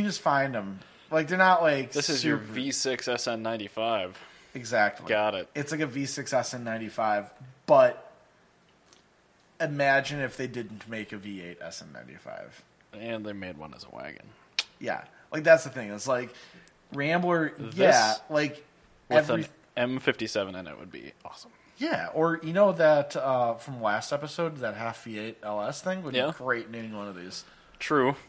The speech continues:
Speaker 2: I was thinking about, like, to make it into what the wagon was in the fifties, which is a family road trip car.
Speaker 1: Yeah.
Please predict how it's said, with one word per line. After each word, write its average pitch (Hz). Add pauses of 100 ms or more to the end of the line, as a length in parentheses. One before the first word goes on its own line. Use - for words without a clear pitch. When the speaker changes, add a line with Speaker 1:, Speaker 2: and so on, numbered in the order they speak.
(140)
Speaker 2:
I 135
was 165
thinking 147
about, 107
like, 101
to 135
make 123
it 127
into 131
what 120
the 131
wagon 110
was 98
in 95
the 90
fifties, 90
which 95
is 87
a 71
family 117
road 107
trip -
car. -
Speaker 1:
Yeah. 160